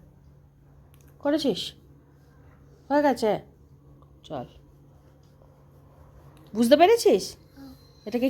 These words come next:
Speaker 1: কি বলে?
Speaker 2: যোগ।
Speaker 1: হ্যাঁ, গুড। আর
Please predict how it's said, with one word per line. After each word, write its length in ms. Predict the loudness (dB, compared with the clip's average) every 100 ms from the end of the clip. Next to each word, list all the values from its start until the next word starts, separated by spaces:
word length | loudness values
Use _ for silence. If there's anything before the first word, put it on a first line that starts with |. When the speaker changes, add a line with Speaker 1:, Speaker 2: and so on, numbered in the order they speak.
| 4
Speaker 1:
কি 80 | 6 8
বলে? 220 | 6 2 -6 -18 -20 -20 -20 -20 -16 -12
Speaker 2:
যোগ। 320 | -10 -10 -14 -20 -8
Speaker 1:
হ্যাঁ, 380 | -4 -2 -2 -6 -10 -14 -10 -4
গুড। 300 | -2 -2 -8 -20 -20 -20 -20 -20 -20 -20 -20 -20 -20 -20 -20 -20 -20 -4
আর 140 | 0